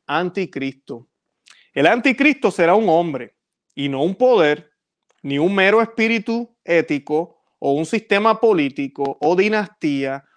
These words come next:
o sucesión de soberanos. Impondrá una tiranía en todo el mundo que durará tres años y medio, o sea, cuarenta y dos meses. Este hombre de iniquidad, cuyos tipos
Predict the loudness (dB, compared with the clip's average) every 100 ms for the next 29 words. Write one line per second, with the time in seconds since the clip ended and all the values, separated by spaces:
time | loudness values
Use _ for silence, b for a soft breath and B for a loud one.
0 | -2 -2 0 0 0 2 0 2 0 0
1 | 0 2 0 0 -4 -14 -20 _ _ _
2 | _ _ _ 2 2 2 2 2 4 2
3 | 4 2 2 2 2 2 2 2 0 0
4 | 2 2 2 0 0 0 -2 -4 _ _
5 | 0 0 2 2 4 4 4 2 0 0
6 | -2 0 -2 -2 -2 -2 0 -2 -2 0
7 | 2 0 -2 -4 -4 0 -2 -2 -8 -8
8 | -12 -20 _ _ _ _ -2 -2 2 0
9 | 2 2 2 2 2 4 4 2 -2 0
10 | 2 2 0 -6 _ _ -6 -4 -4 -6
11 | -4 -4 -4 -18 _